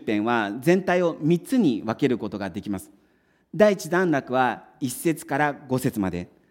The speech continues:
第二段落は六節から八節まで、そして第三段落は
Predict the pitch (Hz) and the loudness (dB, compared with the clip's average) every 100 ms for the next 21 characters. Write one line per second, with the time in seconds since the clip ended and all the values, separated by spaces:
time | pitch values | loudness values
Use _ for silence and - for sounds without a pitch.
0 | _ _ _ _ - 139 180 202 190 196 | _ _ _ _ -4 2 2 2 0 0
1 | 175 131 131 143 131 120 123 123 131 - | 2 0 0 0 0 -2 -2 -2 -2 0
2 | 165 151 - 160 160 - _ 127 127 127 | -2 0 -2 -2 -2 -6 _ -8 -6 -4
3 | 110 92 87 - _ _ _ _ - 147 | -4 -4 -8 -14 _ _ _ _ -4 -2
4 | - 156 135 156 165 175 165 160 165 151 | 2 2 4 4 4 0 0 2 2 2
5 | 123 127 139 131 | 0 -2 -2 -2